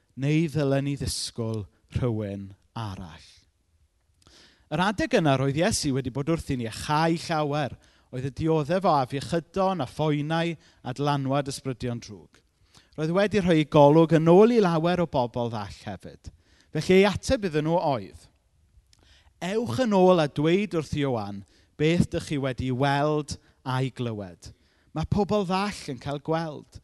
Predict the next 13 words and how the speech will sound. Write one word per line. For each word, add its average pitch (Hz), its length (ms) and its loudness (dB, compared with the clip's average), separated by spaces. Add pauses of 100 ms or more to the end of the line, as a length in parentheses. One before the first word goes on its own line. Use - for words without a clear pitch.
(220)
pobl 151 240 -4
gloff 170 500 2
yn 147 140 -8
cerdded, 135 640 -8 (340)
pobl 156 300 -2
sy'n 175 160 -4
dioddef 175 560 2
o'r 175 100 0
gwahanglwyf 151 800 -2 (400)
yn 123 80 -12
cael 139 400 -4
ei 131 160 -2
achau, 107 480 -8